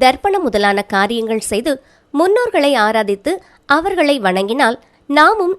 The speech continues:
நம் சந்ததியினரும் வளமுடன் வாழ்வோம் என்பது உறுதி. முக்கியமாக பித்ரு சாபம் இல்லாமல் பெருமகிழ்வுடன் வாழலாம் என்கின்றனர். இந்த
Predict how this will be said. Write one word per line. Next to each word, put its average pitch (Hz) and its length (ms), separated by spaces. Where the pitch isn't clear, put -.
நம் 285 260
சந்ததியினரும் 302 760
வளமுடன் 381 540
வாழ்வோம் 247 420
என்பது 208 300
உறுதி. 220 260
முக்கியமாக 370 640
பித்ரு 403 380
சாபம் 349 340
இல்லாமல் 302 460
பெருமகிழ்வுடன் 359 840
வாழலாம் 330 460
என்கின்றனர். 226 520
இந்த 339 160